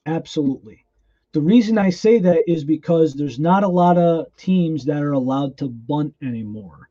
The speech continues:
There are some teams that do not allow base stealing anymore. If you look at some of the analytical teams, some of them are saying, like, "Hey, if that is a fifty-fifty chance of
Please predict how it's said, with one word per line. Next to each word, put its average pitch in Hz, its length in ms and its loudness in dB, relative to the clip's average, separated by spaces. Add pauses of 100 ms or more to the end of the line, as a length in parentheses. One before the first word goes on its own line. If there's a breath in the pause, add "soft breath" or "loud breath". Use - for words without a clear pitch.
(460)
There 156 240 8
are 151 40 6
some 180 460 4
teams 180 460 4
that 156 220 2
do 156 160 2
not 156 360 0
allow 139 460 -2
base 147 400 0
stealing 123 400 -4
anymore. 117 520 -6
If - 120 -12
you 143 80 0
look 175 240 0
at 165 180 4
some 170 240 2
of 160 120 2
the 156 180 4
analytical 160 680 2
teams, 196 440 -2
some 170 140 2
of 175 120 2
them 165 200 2
are 160 80 0
saying, 160 340 -2
like, 156 220 0
"Hey, 185 320 0 (580)
if 160 220 4
that 170 200 6
is 180 160 4
a 156 80 2
fifty-fifty 185 840 -2
chance 175 640 0
of 143 440 0